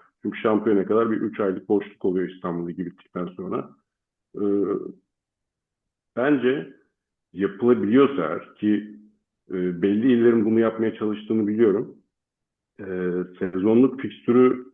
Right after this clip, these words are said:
yayınlamak, e, oyuncuların gelişimi açısından belki çok daha faydalı olacak. Çünkü, e,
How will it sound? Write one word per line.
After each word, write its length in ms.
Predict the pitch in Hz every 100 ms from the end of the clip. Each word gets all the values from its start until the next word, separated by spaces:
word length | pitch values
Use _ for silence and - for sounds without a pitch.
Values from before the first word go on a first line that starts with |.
| - _ -
yayınlamak, 840 | 107 107 113 107 104 107 - - _ -
e, 40 | 95 92 92 92 92 98 - - - _ _ _ _ _ _ _ _ -
oyuncuların 600 | 98 95 95 92 113 135
gelişimi 400 | 117 113 113 131
açısından 420 | 120 - 110 131
belki 220 | 117 -
çok 280 | - 131 -
daha 140 | 123 123
faydalı 320 | 123 113 123
olacak. 380 | 131 104 92 -
Çünkü, 360 | 113 113 113 - _ _ _ _
e, 120 | -